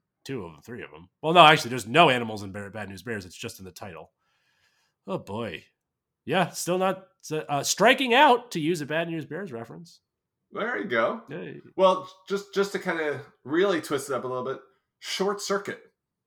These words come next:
Speaker 1: What in God's name?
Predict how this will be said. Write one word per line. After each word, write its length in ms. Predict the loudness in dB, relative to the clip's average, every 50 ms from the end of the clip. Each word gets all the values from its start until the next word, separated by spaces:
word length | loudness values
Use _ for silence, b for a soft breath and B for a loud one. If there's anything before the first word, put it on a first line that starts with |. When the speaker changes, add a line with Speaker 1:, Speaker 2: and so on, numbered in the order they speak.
| _ _ _ _ _ _ _ _ _ _ _ _ _ _ _ _ _ _ _ _ _ _ _ _ _
Speaker 1:
What 300 | -12 -10 -8 -8 -10 -12
in 140 | -20 -20 -20 _ _ _ _
God's 460 | -10 -10 -8 -8 -8 -10 -12 -16 -16
name? 480 | -14 -12 -10 -8 -8 -10 -10 -12 -16